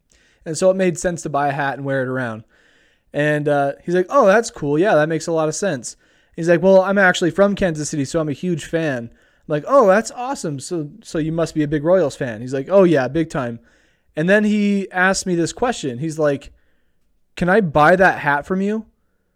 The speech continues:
And I'm like, "What? <laughs>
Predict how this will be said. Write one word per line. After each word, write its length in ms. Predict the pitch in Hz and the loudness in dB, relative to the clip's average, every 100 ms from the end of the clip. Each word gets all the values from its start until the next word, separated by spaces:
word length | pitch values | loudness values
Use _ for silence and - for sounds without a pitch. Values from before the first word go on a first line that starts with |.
| _ _ _ _ _ _ | _ _ _ _ _ _
And 120 | - 180 | -4 -2
I'm 100 | 180 | 2
like, 440 | 170 151 - - _ _ _ _ | 2 0 -4 -20 _ _ _ _
"What? 440 | 127 151 254 - _ _ | -2 0 0 -4 _ _
<laughs> 100 | - | -6